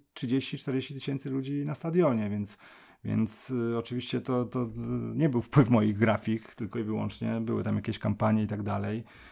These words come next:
Y, gdzieś tam kamyczek do tego po prostu dorzuciłem, ale to jest fajne widzieć, że,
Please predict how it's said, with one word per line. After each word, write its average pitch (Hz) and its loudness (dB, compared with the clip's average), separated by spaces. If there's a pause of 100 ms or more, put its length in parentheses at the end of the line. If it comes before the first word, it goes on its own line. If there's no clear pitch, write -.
(180)
Y, 101 -4
gdzieś 104 -6
tam 113 -2
kamyczek 120 4
do 104 0
tego 107 0
po - -8
prostu 117 -4
dorzuciłem, 113 -2
ale 151 -2
to 175 -4
jest 175 -4
fajne 175 0
widzieć, 170 -2
że, 165 -2